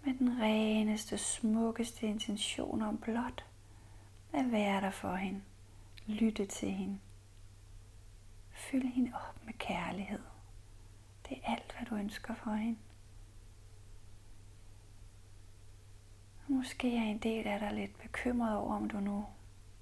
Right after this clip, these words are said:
kan passe på hende. Og send også kærlighed til den bekymring indeni. Og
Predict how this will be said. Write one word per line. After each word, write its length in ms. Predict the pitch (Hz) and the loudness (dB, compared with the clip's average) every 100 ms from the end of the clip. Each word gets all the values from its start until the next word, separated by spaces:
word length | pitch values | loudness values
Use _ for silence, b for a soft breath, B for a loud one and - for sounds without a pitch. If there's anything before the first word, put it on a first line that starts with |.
| - - - - - - - - - - - | -16 -16 -16 -16 -14 -14 -14 -16 -16 -16 -8
kan 260 | - 285 - | 2 2 2
passe 300 | - 214 - - | -2 -2 -4 -6
på 180 | 190 | -4
hende. 260 | 180 196 190 - - - - - - - - - - - - - - - - - - - - - - - - - - - - - - | -2 -2 -4 -6 -16 -16 -16 -18 -18 -18 -18 -16 -16 -18 -18 -16 -16 -14 -16 -16 -16 -16 -16 -16 -14 -16 -16 -18 -18 -18 -18 -16 2
Og 100 | 320 | 4
send 280 | 294 277 254 | 4 8 8
også 240 | 226 226 - | 8 4 0
kærlighed 640 | - 196 196 214 214 196 | 2 4 4 4 2 0
til 220 | - 214 | -4 -2
den 140 | 220 | -2
bekymring 640 | - 226 - 214 220 226 214 | -2 -6 -4 -4 -2 0 0
indeni. 520 | 202 208 208 233 - - - - - - B B B B B B B B B B B B - | 2 2 0 -2 -6 -16 -18 -18 -18 -18 B B B B B B B B B B B B -8
Og 140 | 233 | -4